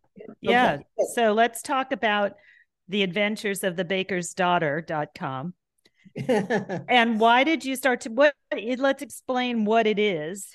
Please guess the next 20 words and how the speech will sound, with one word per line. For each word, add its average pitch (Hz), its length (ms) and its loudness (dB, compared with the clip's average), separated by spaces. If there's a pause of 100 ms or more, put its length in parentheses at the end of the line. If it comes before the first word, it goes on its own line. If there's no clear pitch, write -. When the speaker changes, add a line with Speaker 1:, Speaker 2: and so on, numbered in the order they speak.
(400)
Speaker 2:
and 208 240 2
then 220 440 4
why 202 340 0
you 233 180 -2
started 220 480 -2
it. 160 180 -8 (1000)
Speaker 1:
Um, 233 560 0
the 277 160 0
adventures, 294 880 -2 (680)
uh, 226 60 -4 (500)
started 262 840 2 (240)
originally 277 600 0
as 202 120 0
a 190 60 0
book. 151 440 -4 (640)
Speaker 2:
Oh, 269 220 4
it 220 100 6
Speaker 1:
And 214 80 0
Speaker 2:
did. 294 380 0
Speaker 1:
it, 247 120 4